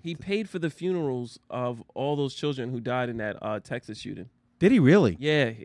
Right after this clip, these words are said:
Speaker 1: I don't know if he was the sole contributor, um, or if it was a group of people, but Bo Jackson was one of the, uh, big names who actually contributed to, um, to the funerals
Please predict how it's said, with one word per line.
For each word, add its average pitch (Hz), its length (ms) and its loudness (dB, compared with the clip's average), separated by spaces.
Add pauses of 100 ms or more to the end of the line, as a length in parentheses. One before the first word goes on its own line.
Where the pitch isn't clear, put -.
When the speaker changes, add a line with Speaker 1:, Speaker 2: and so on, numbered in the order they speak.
(120)
Speaker 1:
I 151 120 2
don't 208 120 2
know 208 120 2
if 170 60 -2
he 196 120 -4
was 165 100 -4
the 143 100 -2
sole 175 380 -2
contributor, 202 580 -2
um, 120 220 -4
or 117 200 -4
if 117 100 -8
it 143 60 -2
was 135 140 -6
a 120 40 -4
group 139 240 -2
of 175 100 -4
people, 180 180 -2
but 135 220 -2
Bo 143 180 2
Jackson 143 400 0
was 127 140 -6
one 131 160 -2
of 127 60 -2
the, 123 280 -4
uh, 117 160 -4
big 131 280 -2
names 131 360 -2 (360)
who 143 120 -2
actually 131 280 -2
contributed 127 580 -4 (400)
to, 127 300 -2
um, 113 560 -6 (320)
to 143 100 -10
the 131 120 -4
funerals 117 600 -4